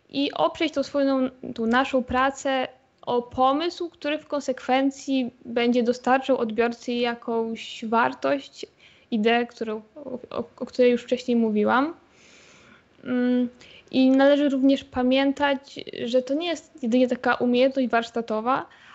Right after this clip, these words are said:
ale przede wszystkim umiejętność, która polega na takim wizualnym zbudowaniu danego,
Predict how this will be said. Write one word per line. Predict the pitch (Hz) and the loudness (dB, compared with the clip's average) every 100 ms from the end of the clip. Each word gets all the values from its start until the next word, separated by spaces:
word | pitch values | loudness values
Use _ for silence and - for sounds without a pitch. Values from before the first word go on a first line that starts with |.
| - | -10
ale | - 254 | -4 -2
przede | 254 247 269 | -4 -6 -6
wszystkim | 254 - 285 294 - - 262 262 - | -6 -8 -6 -8 -8 -4 -2 -4 -2
umiejętność, | 247 247 269 302 302 | 0 2 2 -2 -4
która | - 262 | -2 -2
polega | - 269 269 262 262 | 2 2 2 0 -2
na | 262 262 262 254 247 - | 0 0 0 -2 -4 -14
takim | - - 247 | -14 -6 -2
wizualnym | 247 240 247 262 277 277 285 269 | 0 2 4 4 4 2 0 -2
zbudowaniu | 240 233 240 233 247 262 277 302 311 - - - - - | -2 -6 -6 -6 -4 -2 -2 -4 -8 -12 -20 -20 -18 -10
danego, | 220 240 254 269 247 262 254 254 | -2 0 2 2 2 2 2 0